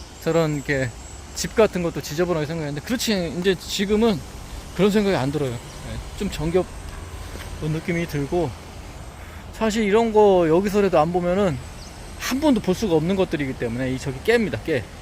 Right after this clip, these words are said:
참깨. 참깨. 옥수수.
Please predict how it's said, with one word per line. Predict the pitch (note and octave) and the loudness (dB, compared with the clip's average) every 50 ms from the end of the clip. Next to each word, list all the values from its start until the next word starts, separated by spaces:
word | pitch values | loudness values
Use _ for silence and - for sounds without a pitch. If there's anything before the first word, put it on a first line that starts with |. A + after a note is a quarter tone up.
| - - - - - - | -16 -16 -16 -16 -12 -6
참깨. | - - A#3+ A3+ - E3+ C3 - - - - - - - - - - - - - - - - - - - - - - - - - - - - - - - - | -4 -2 -2 0 0 0 -2 -2 -4 -8 -16 -16 -16 -16 -16 -16 -16 -14 -14 -14 -14 -14 -16 -16 -16 -16 -18 -18 -18 -16 -16 -16 -16 -16 -16 -16 -14 -14 -10
참깨. | - G#3 G#3 G3 - - D3 D#3 F3+ F#3 - - - - - - - - - - - - - - - - | -10 -8 -8 -8 -6 -4 -2 -2 -4 -4 -8 -14 -14 -14 -14 -14 -14 -14 -14 -14 -12 -12 -12 -14 -10 -8
옥수수. | D3+ E3 E3+ - - F3+ C#3+ C#3 E3 F#3 | -8 -8 -6 -6 -6 -6 -6 -6 -6 -6